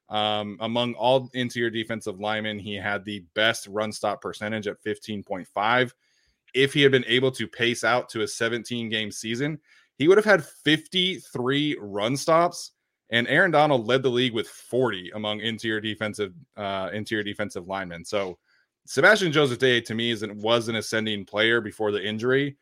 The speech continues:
and I want a piece of that. And, uh, I think he's an affordable young defensive tackle, doesn't have as lengthy of an injury, uh,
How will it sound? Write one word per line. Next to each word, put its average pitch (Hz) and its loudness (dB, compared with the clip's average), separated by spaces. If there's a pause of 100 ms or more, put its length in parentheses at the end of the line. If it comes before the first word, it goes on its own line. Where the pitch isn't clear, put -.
(280)
and 104 -4
I 107 2
want 120 4
a 110 -4
piece 123 -2
of 101 -4
that. 104 2 (140)
And, 101 -6
uh, 98 -4
I 107 -4
think 127 -6
he's 175 -2
an 170 0
affordable 113 0 (340)
young 113 2
defensive 110 -6
tackle, 107 2 (420)
doesn't 113 -2
have 110 -2
as 101 -6
lengthy 120 0
of 107 2
an 110 -4
injury, 107 -4 (220)
uh, 95 -8